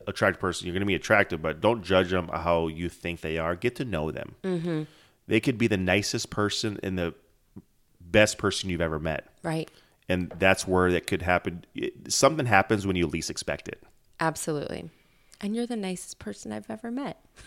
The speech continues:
Speaker 1: Aw, thanks, babe. And you're amazing.
Speaker 2: <laughs> All right, enough of that, right?
Speaker 1: No,
Speaker 2: We don't
Speaker 1: none of
Speaker 2: wanna,
Speaker 1: the cheesy stuff.
Speaker 2: yeah, we don't, we don't wanna lose our audience here.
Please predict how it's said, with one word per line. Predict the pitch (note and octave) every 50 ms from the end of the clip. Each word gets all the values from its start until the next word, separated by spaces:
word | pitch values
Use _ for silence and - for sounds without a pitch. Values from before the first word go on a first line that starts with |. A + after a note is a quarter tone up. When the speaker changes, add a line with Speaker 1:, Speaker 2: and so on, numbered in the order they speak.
| - - - - - -
Speaker 1:
Aw, | C3+ A2+ A2 A2 A2 A2 A#2 B2+
thanks, | - - A#2+ A2 G#2+ - D3
babe. | - A#2 G#2+ A2 A#2 B2+ C#3 D3+ D3+ - D3 D3 -
And | D#3 D3
you're | D3+ D#3 E3 D#3+ D#3
amazing. | D#3 D3+ C#3+ C3 B2 B2 B2 B2+ B2+ A#2+ G2+ F#2+ G2 F2+ E2 D2+ D#2 -
Speaker 2:
<laughs> | - - - D#4 - - - - - - A#4+ B4 B4 A4 G4 E4
All | C#4 - -
right, | G#3+ G#3+ G#3 F#3+ F3+ F3 -
enough | - G#3 G3+ G3+ F#3 F#3+
of | F3
that, | D#3+ D#3 C#3+ A#2 D#2+ - - -
right? | - A#3 A#3+ B3 -
Speaker 1:
No, | F3 F3 F3
Speaker 2:
We | A#3+ A3+
don't | D#3+
Speaker 1:
none | F3 F#3
of | -
Speaker 2:
wanna, | E3 C3+
Speaker 1:
the | - -
cheesy | - B2+ A#2+ G#2+ G2+ G#2
stuff. | - - F3+
Speaker 2:
yeah, | G3 F3 D#3 F3+ -
we | G3 G3+ G#3
don't, | G3+ D#3 F#3
we | G3
don't | G3 G3 F#3
wanna | F#3 F#3 F3+ E3+
lose | E3 E3+ - G#3 G3 G3 F#3 F#3+
our | F#3+ F3 D#3+
audience | F3 F#3 F3+ F3+ E3+ D#3+ D#3 D#3+ -
here. | G3 G3+ E3 D#3 F3+ E3+